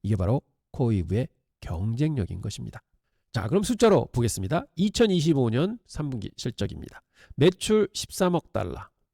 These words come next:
육 프로의 서프라이즈를 달성했습니다.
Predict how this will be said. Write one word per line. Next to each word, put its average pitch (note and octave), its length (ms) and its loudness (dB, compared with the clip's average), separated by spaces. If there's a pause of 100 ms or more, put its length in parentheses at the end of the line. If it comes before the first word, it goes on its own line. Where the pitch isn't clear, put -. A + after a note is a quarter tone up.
(280)
육 E3 220 2
프로의 F#3+ 360 4
서프라이즈를 D#3 920 0 (800)
달성했습니다. - 680 -6